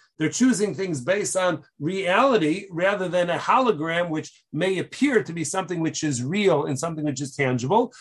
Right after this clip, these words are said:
But as you get closer and you try and grab it, you realize that it's completely empty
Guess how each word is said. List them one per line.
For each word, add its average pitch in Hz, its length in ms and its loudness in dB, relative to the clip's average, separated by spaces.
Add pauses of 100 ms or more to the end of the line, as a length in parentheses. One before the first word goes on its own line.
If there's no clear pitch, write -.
(140)
But 170 120 2
as 147 100 0
you 160 80 0
get 165 200 0
closer 226 420 2
and 156 80 -2
you 139 80 -6
try 175 220 -2
and 175 120 -2
grab 233 360 2
it, 185 100 0
you 185 100 -6
realize 175 440 0
that 175 140 0
it's 147 120 -8
completely 175 400 -2
empty 143 340 -2